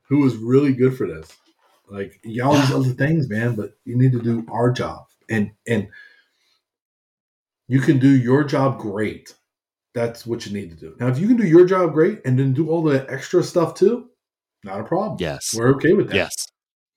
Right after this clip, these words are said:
Speaker 1: So,
Speaker 2: Yeah.
Speaker 1: yeah.
Speaker 2: And it, so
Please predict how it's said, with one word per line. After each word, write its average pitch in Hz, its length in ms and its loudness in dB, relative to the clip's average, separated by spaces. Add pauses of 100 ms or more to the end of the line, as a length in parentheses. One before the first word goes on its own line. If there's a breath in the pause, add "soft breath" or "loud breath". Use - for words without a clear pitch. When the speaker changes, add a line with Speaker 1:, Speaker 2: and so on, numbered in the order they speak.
(280 soft breath)
Speaker 1:
So, 92 340 -10
Speaker 2:
Yeah. 147 260 2
Speaker 1:
yeah. 123 80 0
Speaker 2:
And 143 100 -4
it, - 140 -14 (600)
so 123 360 2